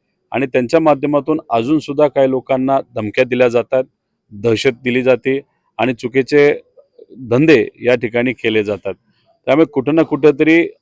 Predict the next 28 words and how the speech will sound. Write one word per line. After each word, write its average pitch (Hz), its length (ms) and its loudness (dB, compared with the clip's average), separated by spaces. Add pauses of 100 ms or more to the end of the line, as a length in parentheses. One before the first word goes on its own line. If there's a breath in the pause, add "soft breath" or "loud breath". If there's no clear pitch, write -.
आत 127 200 4
बसून 151 560 0 (480)
वाल्मिक 131 420 4
कराड 147 380 6
बाहेर 123 300 4
अजून 143 240 2
गँग 135 280 0
चालवतोय 139 520 4
का, 107 280 0 (220)
असा 127 180 -6
सुद्धा 135 220 0
प्रश्न 131 360 -6
इथं 117 200 -4
असणाऱ्या 113 280 -4
लोकांना 113 460 -6 (460)
पडत 131 240 4
आहे. 98 260 2 (580)
आता 117 200 2
उज्ज्वल 120 420 2
निकम 131 300 -2
साहेबांवर 127 680 2 (220)
इथं 117 260 0
असणाऱ्या 127 320 2
सर्व 123 240 -2
लोकांचा 120 440 -2
विश्वास 117 520 -2
आहे, 135 80 -6 (540 soft breath)
अतिशय 127 540 2